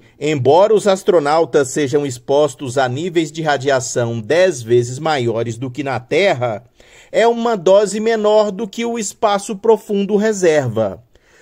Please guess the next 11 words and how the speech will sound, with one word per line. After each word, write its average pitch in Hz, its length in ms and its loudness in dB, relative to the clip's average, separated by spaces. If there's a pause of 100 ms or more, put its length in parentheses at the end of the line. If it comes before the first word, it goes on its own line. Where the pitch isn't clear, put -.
(120)
Uma 151 300 0
missão 185 540 2
a 151 100 2
Marte 180 480 -2
provavelmente 180 1120 0
levaria 165 540 2
de 156 160 -6
dois 165 420 2
a 165 80 4
três 180 440 0
anos 151 600 0